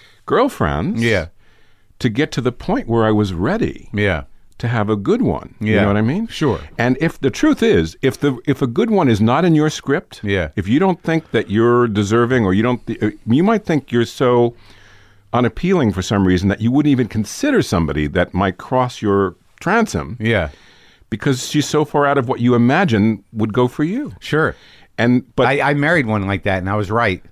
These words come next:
Speaker 2: I was, it was
Speaker 1: <laughs> Were you right? <laughs> Did your
Speaker 2: Yeah.
Speaker 1: worst suspicions get
Speaker 2: <laughs> Yeah,
Speaker 1: through?
Speaker 2: yeah, yeah,
Speaker 1: Yeah.
Speaker 2: exactly. I was not the one.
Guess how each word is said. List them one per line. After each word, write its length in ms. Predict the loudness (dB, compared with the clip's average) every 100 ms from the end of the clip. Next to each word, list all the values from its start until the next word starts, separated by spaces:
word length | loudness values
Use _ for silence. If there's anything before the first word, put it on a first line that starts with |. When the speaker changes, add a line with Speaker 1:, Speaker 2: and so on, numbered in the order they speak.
| -6
Speaker 2:
I 80 | -2
was, 80 | -2
it 200 | -2 -4
was 120 | 0
Speaker 1:
<laughs> 20 |
Were 100 | 0
you 160 | 2 0
right? 560 | 0 0 0 -2 -2 -8 -8 -14
<laughs> 240 | -10 -6 -2
Did 140 | 0
your 100 | 2
Speaker 2:
Yeah. 80 | 2
Speaker 1:
worst 200 | 0 0
suspicions 580 | -4 0 0 2 0 2
get 200 | 0 0
Speaker 2:
<laughs> 0 |
Yeah, 180 | 0 0
Speaker 1:
through? 100 | 2
Speaker 2:
yeah, 160 | 2 0
yeah, 60 |
Speaker 1:
Yeah. 180 | 0 -2 -2
Speaker 2:
exactly. 280 | -4 -6 -8 -14 -6
I 60 | -4
was 180 | -2
not 220 | -2 -2 -2
the 80 |
one. 260 | -4 -4 -6